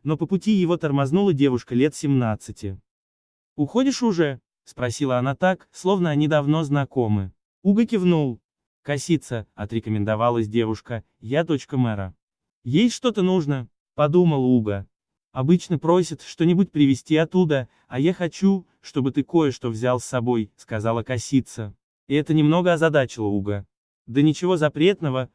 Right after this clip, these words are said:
просто амулет. Мне кажется, он тебе пригодится». С этими словами она достала мешочек,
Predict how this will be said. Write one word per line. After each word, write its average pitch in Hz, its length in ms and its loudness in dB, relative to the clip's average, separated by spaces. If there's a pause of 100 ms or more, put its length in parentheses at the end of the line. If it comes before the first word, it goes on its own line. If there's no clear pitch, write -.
просто 185 380 0
амулет. 147 560 2 (280)
Мне 156 280 2
кажется, 185 520 0
он 139 160 -2
тебе 135 220 -2
пригодится». 143 760 -2 (300)
С - 120 -16
этими 104 260 0
словами 123 540 -2
она 120 180 -2
достала 156 400 0
мешочек, 156 600 -2